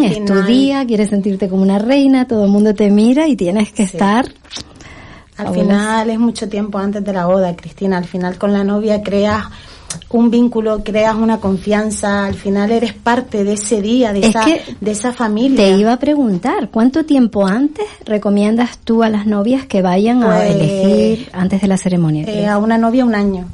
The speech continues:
Speaker 1: porque
Speaker 2: Un año.
Speaker 1: claro, hay que tomarle medidas y el vestido hay que mandarlo a hacer. Entonces empezamos
Speaker 2: Vale.
Speaker 1: las pruebas cerquita de la boda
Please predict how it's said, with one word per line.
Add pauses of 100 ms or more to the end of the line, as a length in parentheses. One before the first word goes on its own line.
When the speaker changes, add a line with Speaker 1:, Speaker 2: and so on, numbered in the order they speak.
(200)
Speaker 1:
porque
Speaker 2:
Un
año.
Speaker 1:
claro,
hay
que
tomarle
medidas
y
el
vestido
hay
que
mandarlo
a
hacer. (420)
Entonces
empezamos
Speaker 2:
Vale.
Speaker 1:
las
pruebas (200)
cerquita
de
la
boda